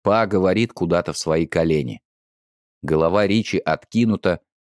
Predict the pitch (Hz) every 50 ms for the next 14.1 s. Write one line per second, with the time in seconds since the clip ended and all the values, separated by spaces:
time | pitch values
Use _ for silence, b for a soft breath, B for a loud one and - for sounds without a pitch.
0 | _ _ _ _ - 92 98 95 - - 107 104 98 101 95 - - 82 82 95
1 | 107 120 127 117 104 104 95 90 85 78 80 87 101 120 113 - 101 87 85 95
2 | 87 85 85 82 98 98 85 - - - 98 98 92 - - - - - 76 73
3 | 71 71 71 73 85 82 78 - - 76 73 73 69 76 80 78 76 69 64 57
4 | 50 - - - _ _ _ _ _ _ _ _ _ _ _ _ - 65 69 85
5 | 95 98 90 90 87 87 87 98 98 92 90 82 - - 82 80 87 98 104 98
6 | 87 78 - - 80 73 _ _ _ _ _ _ _ - 87 104 101 - 95 85
7 | 78 87 85 - - 98 101 101 95 95 85 82 82 80 - - - - - 78
8 | 80 78 82 87 82 76 78 73 71 - - - - 104 98 85 76 - - 82
9 | 73 - 80 82 85 85 85 87 90 90 101 107 101 95 - - 82 78 87 82
10 | 82 82 87 85 85 82 80 85 101 101 98 92 69 64 82 87 80 - _ -
11 | 82 82 78 71 - _ _ _ _ _ _ _ _ _ _ _ _ _ - 78
12 | 78 - - 104 107 98 90 85 85 - 87 85 - - - 107 98 92 - -
13 | 76 69 78 76 - 82 82 76 95 95 85 76 69 69 69 69 67 58 - -
14 | -